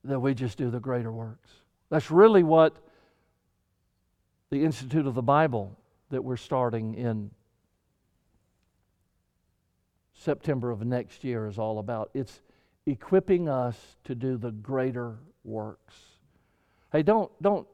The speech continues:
don't be content. Don't sit back and hit cruise control. Let's, let's, let's let God use us more than you ever dreamed that He could.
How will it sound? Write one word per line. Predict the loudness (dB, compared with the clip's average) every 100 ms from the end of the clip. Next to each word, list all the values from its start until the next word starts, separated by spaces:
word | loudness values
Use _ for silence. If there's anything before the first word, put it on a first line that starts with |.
| _
don't | 0 0
be | 0
content. | -4 -6 -6 -6 -6 -4
Don't | -4 -4
sit | -4 -4 0
back | 0 2 0 -6
and | -8 -8 -12 _ _ _ _ _ _ _ _ _ _ _ _ _ _ _ _ _ _ -4
hit | -4 -2
cruise | -4 -4 -6
control. | -10 -8 -6 -6 -8 -14 _ _ _ _ _ _ _ _ _ -8
Let's, | -6 -8 -4
let's, | -4 -4 -10 _
let's | -2 0 0
let | -4 -2
God | -2 0 0 -2 -6 -10 -14 _
use | -4 -4 -2
us | -2 -2 -6 -18 _ _ _ _ _ _ _ _ _ _ _ _ _ _ _ _ _ _
more | 0 2 2
than | 0 0
you | -4 0
ever | 4 4 2 -6
dreamed | -4 -4 -2 -4 -6 -10 -16 -6
that | -4
He | -2
could. | -6 -8 -8 -8 -16